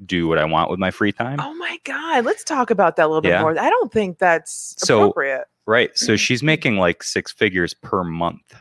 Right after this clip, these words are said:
Speaker 2: I'm doing something wrong here.
Speaker 1: She's making six figures per month using OnlyFans.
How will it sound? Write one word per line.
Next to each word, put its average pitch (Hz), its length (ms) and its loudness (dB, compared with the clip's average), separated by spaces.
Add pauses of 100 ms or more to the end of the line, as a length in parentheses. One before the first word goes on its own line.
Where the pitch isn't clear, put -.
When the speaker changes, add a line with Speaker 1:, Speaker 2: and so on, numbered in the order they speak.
(220)
Speaker 2:
I'm 165 100 -20
doing 143 200 -16
something 120 320 -16
wrong 123 200 -10
here. 127 200 -14
Speaker 1:
She's 120 200 -2
making 131 340 -2
six - 220 -2
figures 104 320 0
per 92 220 -2
month 87 640 0 (480)
using 87 240 -2
OnlyFans. 78 1040 -2